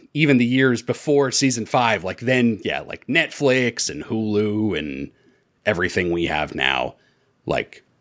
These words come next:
that, that stuff all moved over to streaming, and I wonder if that had an-, any sort of meaningful impact on, like, if, if those numbers were, like, enough to convince someone, like, "Oh, maybe we really should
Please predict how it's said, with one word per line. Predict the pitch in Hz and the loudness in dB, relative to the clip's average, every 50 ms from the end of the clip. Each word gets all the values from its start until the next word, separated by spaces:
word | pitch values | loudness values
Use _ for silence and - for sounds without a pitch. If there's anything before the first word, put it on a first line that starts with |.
| _ _ _ _ _ _ _ _ _ | _ _ _ _ _ _ _ _ _
that, | - 90 110 104 104 - 113 | -2 0 0 0 0 -2 0
that | 123 120 117 - | 0 0 2 0
stuff | - - 123 110 - - | 2 2 2 0 2 2
all | 131 113 107 107 | 2 2 2 2
moved | 107 113 135 135 127 123 120 - 110 - | 2 4 6 6 6 4 4 0 0 2
over | 123 127 127 117 117 110 98 | 4 4 4 4 4 2 2
to | - - - 143 131 120 | 0 2 4 4 4 4
streaming, | - - - 113 101 95 95 95 92 92 | 4 0 0 0 -2 -2 -2 -4 -4 -2
and | 90 | -2
I | 87 95 | -2 -2
wonder | 95 101 101 95 95 | -2 -2 -2 -4 -4
if | 85 - | -6 -2
that | - 95 98 95 90 | -2 0 0 -2 -4
had | - 90 80 | -6 -6 -6
an-, | 80 80 76 | -6 -8 -6
any | - 95 95 90 85 | -6 -4 -4 -2 -2
sort | 80 - - 85 80 | -2 0 0 -2 -2
of | 80 87 | -2 -4
meaningful | 92 92 98 98 90 87 85 - - 82 76 82 82 | -2 0 0 0 0 -2 -4 -4 -4 -4 -4 -2 -4
impact | 92 87 78 71 - - 69 62 - - - | -4 -6 -6 -6 -6 -2 -4 -4 -4 -4 -6
on, | 73 73 73 71 76 | -6 -6 -6 -4 -2
like, | 76 69 - - - | -2 -2 -2 -2 -4
if, | - - - | -4 0 0
if | 151 110 107 98 107 110 | 0 0 0 -2 2 4
those | 131 139 143 139 131 131 - | 6 6 6 6 4 2 0
numbers | 110 110 104 98 90 90 85 85 - | 0 0 0 0 0 0 0 0 0
were, | 98 95 95 | 0 0 0
like, | 90 92 - | 0 0 0
enough | - 107 92 85 82 - | 0 0 0 0 -4 -4
to | - - | -6 -12
convince | - - - 90 73 98 90 85 - - | -8 -6 -6 -2 0 0 0 2 2 2
someone, | - 90 82 85 85 | 2 2 0 -2 -4
like, | 80 80 - | -6 -2 2
"Oh, | 196 190 131 | 4 4 6
maybe | 110 117 135 156 156 | 4 4 2 0 2
we | 143 135 131 | 2 2 4
really | 131 139 135 117 104 | 6 4 4 4 2
should | - - 135 117 92 73 - | 2 4 4 4 2 0 -4